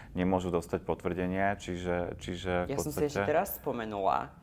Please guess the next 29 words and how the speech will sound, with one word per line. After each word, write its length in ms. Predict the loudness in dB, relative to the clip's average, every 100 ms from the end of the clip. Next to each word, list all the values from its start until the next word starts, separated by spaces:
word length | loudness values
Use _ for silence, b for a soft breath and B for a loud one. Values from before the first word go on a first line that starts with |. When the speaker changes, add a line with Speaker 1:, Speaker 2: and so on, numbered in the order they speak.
| -20 -12
Speaker 2:
že 140 | -4
dokonca 400 | -2 0 0 0
keď 160 | 0 -2
som 120 | -2
tam 160 | 2
bola 160 | 6 6
s 120 | 6
prvou 320 | 2 6 6
žiadosťou, 560 | 6 4 4 2 -2 -2
ona 180 | -2 0
mi 120 | -2
tú 100 | -2
žiadosť 320 | -2 2 2 2
podala, 400 | 0 4 6 6
že 120 | 4
tam 180 | 0 -2
nemáte 280 | 0 -2 -2
na 100 | -4
konci 360 | -2 -6 -6
ova, 320 | 0 2 4 0
čiže 200 | -2 -4
ona 120 | -2
nevedela, 500 | 0 0 2 4 4
čo 160 | 2 -6
sa, 200 | -4 0
o 100 | 0
čo 100 | -2
sa 160 | -4
jedná. 360 | -2 -2 -2